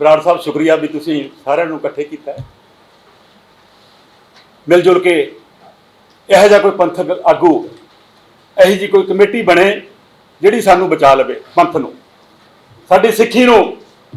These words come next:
ਸਾਡੀ ਨੌਜਵਾਨੀ ਨੂੰ, ਸਾਡੇ ਧਰਮ ਨੂੰ। ਇਹੋ ਜਿਹੀ ਚੋਣ ਕਰੋ, ਉਹਨਾਂ ਨੇ ਇਹ ਗੱਲਾਂ ਆਪੇ ਕਹਿ ਦੇਣੀਆਂ ਕਿ ਲੋਕਾਂ ਨੇ ਆਪਣੇ ਘਰ ਬਹਿ ਜਾਣਾ। ਜੇ ਸਾਡੇ ਆਗੂ ਸਾਨੂੰ ਟੋਕ ਦਿੰਦੇ,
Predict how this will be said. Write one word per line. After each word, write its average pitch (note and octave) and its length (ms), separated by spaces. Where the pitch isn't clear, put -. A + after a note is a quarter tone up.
ਸਾਡੀ G#3 220
ਨੌਜਵਾਨੀ A#3 600
ਨੂੰ, A3+ 320
ਸਾਡੇ F#3+ 280
ਧਰਮ D#3+ 320
ਨੂੰ। A#2+ 160
ਇਹੋ A3 100
ਜਿਹੀ A#3+ 160
ਚੋਣ A#3 240
ਕਰੋ, G#3+ 560
ਉਹਨਾਂ A#3 140
ਨੇ A#3 120
ਇਹ A3 60
ਗੱਲਾਂ F#3 260
ਆਪੇ F#3+ 220
ਕਹਿ F#3 160
ਦੇਣੀਆਂ G#3 360
ਕਿ A3+ 360
ਲੋਕਾਂ E3+ 260
ਨੇ D#3 80
ਆਪਣੇ D3+ 200
ਘਰ D3 180
ਬਹਿ B2+ 180
ਜਾਣਾ। C#3 180
ਜੇ A3 120
ਸਾਡੇ A3 260
ਆਗੂ A3 240
ਸਾਨੂੰ A3 300
ਟੋਕ A#3 240
ਦਿੰਦੇ, A#3+ 440